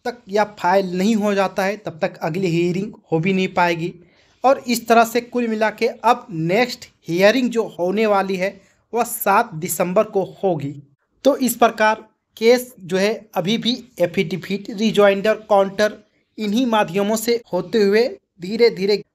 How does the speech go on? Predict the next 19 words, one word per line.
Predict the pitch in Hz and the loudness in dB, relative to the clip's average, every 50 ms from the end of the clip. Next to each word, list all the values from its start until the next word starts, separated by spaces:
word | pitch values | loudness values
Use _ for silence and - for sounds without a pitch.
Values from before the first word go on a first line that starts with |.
| _ _ - | _ _ -10
रेंगते | 180 185 208 220 226 226 226 226 285 269 240 | -4 -2 0 0 0 -2 -2 -2 0 0 2
हुए | 226 233 254 | 2 2 2
आगे | 262 - 208 190 190 185 208 269 - - - - | 2 2 2 2 2 2 0 -4 -8 -8 -12 -8
बढ़ | 190 185 220 214 185 160 | -2 2 4 4 4 2
रही | 156 160 151 147 139 | 0 -4 -4 -4 -6
है। | 120 131 143 147 - - _ _ _ _ _ _ _ _ - | -8 -10 -12 -14 -16 -20 _ _ _ _ _ _ _ _ 4
और | 262 294 294 294 - - _ _ _ _ _ _ _ _ _ _ _ _ _ _ _ _ _ 190 | 4 4 4 2 -4 -20 _ _ _ _ _ _ _ _ _ _ _ _ _ _ _ _ _ -6
अभ्यर्थियों | 180 160 165 170 185 185 190 185 - - 240 240 | -4 -2 0 2 2 2 0 -2 -2 -2 -2 -2
को | 247 - 240 - | 0 2 2 2
अधिक | - - _ - 180 180 160 165 180 233 247 240 - - _ _ _ _ _ | 2 -2 _ -6 -4 -4 -4 -2 -4 -4 -4 -6 -10 -16 _ _ _ _ _
उम्मीद | - 175 175 180 196 240 262 - | -10 -6 -4 0 2 2 2 2
जो | 180 - 226 220 | 0 0 0 2
है, | 202 208 208 214 214 - _ - | 2 2 0 -2 -4 -12 _ -16
दिल्ली | 156 147 202 214 226 240 254 262 226 - - | -10 -8 -6 -4 -4 -2 -4 -4 -6 -8 -12
हाई | - - 190 220 247 | -8 -2 2 2 2
कोर्ट | 247 247 240 233 226 226 | 2 4 6 6 6 4
से | - - 220 226 233 - - | 2 -4 -4 -4 -4 -4 -6
अधिक | 175 156 170 175 175 170 160 | -8 -6 -4 -6 -6 -6 -10
है। | - 151 143 151 | -14 -14 -16 -16